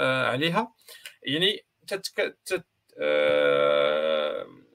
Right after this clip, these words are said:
it's three options over here or three layers. يعني البرونز layer هنا، uh, هنقوم ب، uh, uh, هنا لدينا raw data. يعني،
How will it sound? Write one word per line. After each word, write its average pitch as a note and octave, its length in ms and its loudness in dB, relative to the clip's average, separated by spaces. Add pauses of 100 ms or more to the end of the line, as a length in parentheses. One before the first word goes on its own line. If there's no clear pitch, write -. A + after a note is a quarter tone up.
(1400)
it's E3+ 240 -2
three G#3+ 260 4
options D3+ 440 2
over A#2 180 -4
here A#2+ 140 -4
or C3+ 100 2
three G#3 300 -2
layers. B2 480 -2
يعني F3 360 -4
البرونز A3+ 420 2
layer E3 360 0 (340)
هنا، G3 380 -4 (320)
uh, C#3+ 40 -6 (520)
هنقوم E3 520 -8
ب، D3+ 40 -8
uh, B2 1120 0 (320)
uh, G1+ 1400 -4 (680)
هنا F#3+ 340 0
لدينا E3 380 2
raw D#3 220 0
data. B2 320 -2 (920)
يعني، B2+ 360 -4